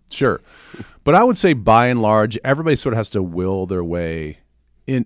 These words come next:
into, into that mindset of like, "All right, I gotta go to battle." <laughs> I'm, I gotta go hit somebody. You know, it becomes more of your job, obviously. Um, so it's a little bit easier, but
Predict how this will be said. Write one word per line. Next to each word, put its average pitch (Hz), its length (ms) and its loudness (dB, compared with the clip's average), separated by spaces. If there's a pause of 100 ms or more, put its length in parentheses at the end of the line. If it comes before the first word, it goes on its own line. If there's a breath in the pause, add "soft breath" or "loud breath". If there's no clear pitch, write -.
into, 143 480 0 (100)
into 127 300 -2
that 107 160 0
mindset 92 480 -4
of 85 80 -10
like, 85 220 -6 (100)
"All 78 60 -12
right, 110 280 -4 (220)
I 87 80 -8
gotta 90 180 -6
go 95 80 -4
to 92 60 -6
battle." 82 420 -6 (180)
<laughs> - 180 -20
I'm, 175 280 2 (120)
I 156 260 6
gotta 147 300 2
go 151 160 6
hit 139 180 0
somebody. 131 640 0 (320 loud breath)
You 165 120 6
know, 131 220 8
it 139 320 -4
becomes 135 340 0
more 120 200 -2
of 98 60 -8
your 98 100 -8
job, 101 320 -2
obviously. 85 640 -6 (340 loud breath)
Um, 95 400 0
so - 120 -2
it's 113 120 -4
a 110 40 0
little 123 300 2
bit 107 140 0
easier, 98 400 -4
but 82 220 -10